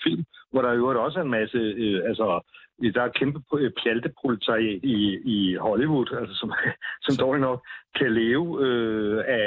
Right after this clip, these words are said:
Speaker 1: af statister og manuskriptforfattere og så videre, ikke?
Speaker 2: Søren Frank,
Speaker 1: Så kan
Speaker 2: øh,
Speaker 1: man,
Speaker 2: der
Speaker 1: kan man, kan man så anmelde det?
Speaker 2: Vi har ikke, øh, så meget tid tilbage, men der er lige en ting, jeg gerne vil nå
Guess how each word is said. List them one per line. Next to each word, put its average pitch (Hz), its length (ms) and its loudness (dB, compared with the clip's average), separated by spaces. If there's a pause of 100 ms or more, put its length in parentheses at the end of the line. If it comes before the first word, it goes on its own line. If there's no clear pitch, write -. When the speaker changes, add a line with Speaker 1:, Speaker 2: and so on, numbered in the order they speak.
(160)
Speaker 1:
af 113 80 -4
statister 127 560 -2
og 107 400 -2
manuskriptforfattere 104 1040 -2 (160)
og 87 100 -2
så - 80 -6
videre, 104 340 -6
ikke? 175 120 -8 (160)
Speaker 2:
Søren 107 140 2
Frank, 113 240 2
Speaker 1:
Så 117 80 2
kan 113 80 4
Speaker 2:
øh, 117 60 4
Speaker 1:
man, 127 80 2
Speaker 2:
der 117 100 2
Speaker 1:
kan 127 120 0
man, 127 160 -2 (200)
kan 127 100 0
man 120 120 -2
så 156 100 -2
anmelde 131 480 0
det? 135 80 0 (380)
Speaker 2:
Vi 123 60 2
har 120 80 2
ikke, 127 200 -2
øh, 117 60 2
så 120 80 -4
meget 123 140 2
tid 139 140 -6
tilbage, 117 200 0
men 110 80 0
der 120 60 2
er 123 40 2
lige 156 160 0
en 151 80 0
ting, 139 160 -2
jeg 113 80 0
gerne 117 180 0
vil 120 100 0
nå 123 120 2